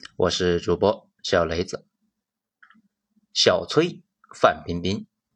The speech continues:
大轰炸、施建祥他们这个州到底是咋回事？文章来自于微信公众号“九编”，作者二号头目。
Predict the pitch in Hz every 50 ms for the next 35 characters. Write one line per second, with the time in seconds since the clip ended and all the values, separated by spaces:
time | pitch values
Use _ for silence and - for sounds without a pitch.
0 | _ _ _ _ _ - - 131 - - - - 113 120 127 120 - 151 - -
1 | _ _ _ _ _ _ _ _ _ _ _ _ _ _ - - - 202 202 202
2 | 202 196 165 127 101 98 85 85 92 - - - - _ - - 107 92 95 87
3 | - 101 98 90 90 - - 120 120 127 131 - - _ _ _ _ _ _ -
4 | 101 95 90 85 82 - 85 82 87 85 - - 73 76 - - 67 - - -
5 | 85 - - _ _ _ _ _ _ _ _ _ _ _ _ _ _ _ _ _
6 | _ _ _ _ _ _ - 95 95 95 104 104 - - - _ - - - 90
7 | 85 - - 90 87 85 85 - - _ - 113 110 113 107 - 101 90 - 90
8 | 80 85 82 76 85 78 - - _ _ _ _ _ - - - - - _ -
9 | 185 95 104 - _ _ _ _ _ _ _ _ _ _ _ - - 123 98 -
10 | - - - - - _ _ _ _ _ _ _ - 107 98 85 85 90 85 80
11 | - - 80 80 90 92 - -